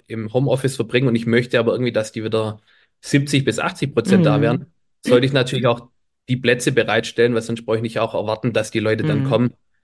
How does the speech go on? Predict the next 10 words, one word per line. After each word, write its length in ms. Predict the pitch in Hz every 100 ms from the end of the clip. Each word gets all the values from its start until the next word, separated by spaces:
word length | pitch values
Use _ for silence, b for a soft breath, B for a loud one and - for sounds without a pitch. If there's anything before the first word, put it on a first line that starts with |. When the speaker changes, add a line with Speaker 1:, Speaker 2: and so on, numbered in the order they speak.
| _ -
Speaker 1:
wenn's 260 | 110 113
dann 200 | 120 117
irgendwie, 420 | 113 117 113 113 113 110
ähm, 520 | 104 107 107 107 104 _ -
Streit 360 | - 101 123
um 100 | 113
die 100 | 113
Arbeitsplätze 560 | 101 127 120 - 110 -
eben 180 | 101 104
geht. 300 | 101 113